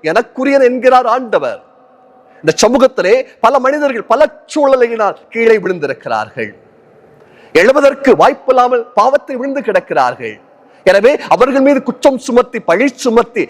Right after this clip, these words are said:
நிந்திப்பதல்ல நமக்கு தரப்பட்ட அழைப்பு. அவர்களை உயர்த்துவதற்கு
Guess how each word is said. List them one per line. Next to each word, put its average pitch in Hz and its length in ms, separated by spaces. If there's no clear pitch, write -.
நிந்திப்பதல்ல 247 1040
நமக்கு 208 320
தரப்பட்ட 240 480
அழைப்பு. 196 560
அவர்களை 196 560
உயர்த்துவதற்கு 175 920